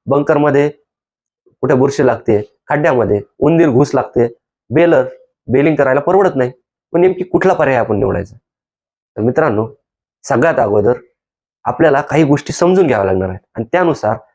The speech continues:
आपल्या गोठ्यावर काय गरज आहे, आपण कुठे चुकतोय हे ठरवून बॅग भरायची, बंकर भरायचा, खड्डा भरायचा की बेल बनवायचे हे आज आपण जाणून घेऊया. मित्रांनो, व्हिडिओला सुरुवात करण्यापूर्वी सगळ्यांना एक विनंती आहे, चॅनलला सबस्क्राईब करा आणि व्हिडिओ आवडला तर आपल्या मित्रांबरोबर शेअर करायला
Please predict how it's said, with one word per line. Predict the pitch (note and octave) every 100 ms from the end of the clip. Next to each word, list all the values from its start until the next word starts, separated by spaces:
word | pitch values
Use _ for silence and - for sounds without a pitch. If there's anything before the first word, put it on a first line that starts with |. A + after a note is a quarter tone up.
| -
आपल्या | - D#3+
गोठ्यावर | D3+ C#3 B2+ C3+ -
काय | C#3+ D3+
गरज | B2+ A2
आहे, | F#2+ F#2 - _ -
आपण | - B2+
कुठे | C3+ F3+
चुकतोय | B2 G2+ A2+ A2 _ _
हे | D#3+
ठरवून | F3+ D3 G#2 A2+ - _ _ _ _ _ -
बॅग | G#2+ D#3
भरायची, | C3+ D3 C#3+ D#3 E3+ F3 -
बंकर | G#2 C#3 D3 E3+
भरायचा, | C3+ C#3 C3+ D3 C#3+ _ _
खड्डा | B2+ C#3 E3
भरायचा | B2+ G#2+ G#2+
की | G#2 _ -
बेल | C3 D3 C#3+
बनवायचे | A#2 G2+ F#2+ G#2
हे | _ _ B2
आज | A#2+
आपण | G2+ B2
जाणून | G#2+ G2 G2+
घेऊया. | G#2 - _ _ _ _ _ _ -
मित्रांनो, | C#3+ F#3 C#3 C3
व्हिडिओला | G2+ D#3 F3
सुरुवात | - B2+ B2
करण्यापूर्वी | A#2 A2+ C3 A2 A#2+ _ _
सगळ्यांना | - C3 C#3+
एक | A#2+
विनंती | A#2 C#3 B2+
आहे, | G2 G2+ _ _ _ _ _ _
चॅनलला | - B2 A#2
सबस्क्राईब | - - E3+ E3
करा | - A2+ -
आणि | G#2
व्हिडिओ | G2+ C#3
आवडला | D3+ G2+ F#2+ G2
तर | - A#2
आपल्या | A#2 B2
मित्रांबरोबर | A2+ A2 G#2 G2 A2+
शेअर | - C#3+ A2
करायला | G2 G2